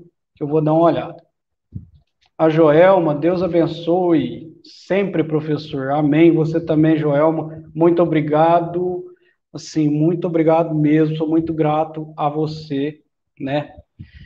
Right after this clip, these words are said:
O Alcides Ribeiro, boa noite. Muito obrigado. Fica com Deus. Pedro Souza, Deus te abençoe. Amém. A você também.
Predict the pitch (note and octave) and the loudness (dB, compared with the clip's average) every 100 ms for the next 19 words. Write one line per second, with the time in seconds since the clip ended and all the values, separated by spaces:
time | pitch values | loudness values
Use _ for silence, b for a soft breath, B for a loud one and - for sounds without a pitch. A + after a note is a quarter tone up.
0 | _ - D3+ D3+ C#3+ D3+ D3+ C#3+ D#3+ E3+ | _ -2 2 2 2 -2 0 0 2 2
1 | E3 D3+ D3+ D#3+ F3 E3 E3 E3+ E3+ D#3+ | 2 2 4 4 2 2 0 2 0 0
2 | D#3+ C#3 D3 D#3 D#3 D#3 - - - _ | -2 0 0 0 -4 -10 -14 -20 -20 _
3 | _ _ _ _ _ _ _ _ D3+ D3+ | _ _ _ _ _ _ _ _ -8 -8
4 | D3+ D#3+ D#3+ - - - - - - - | -4 0 2 0 -6 -12 -16 -18 -20 -20
5 | _ _ _ _ D#3 D3+ D3+ - F#3 G3+ | _ _ _ _ 0 0 -4 -4 0 0
6 | F3+ D#3+ D#3 D#3+ D3 C#3 B2+ - F#3 G3 | 0 0 0 -2 -4 -6 -8 -8 -4 -4
7 | F#3+ F#3+ F#3+ F#3+ F#3+ - C3 B2+ C3 D#3 | -4 -4 -6 -10 -18 -12 -10 -8 -4 2
8 | E3+ E3 D#3 C#3+ C3 D3+ D3 C3 C3+ D#3+ | 4 4 0 -4 -4 -6 -4 -8 -4 -2
9 | E3+ | -2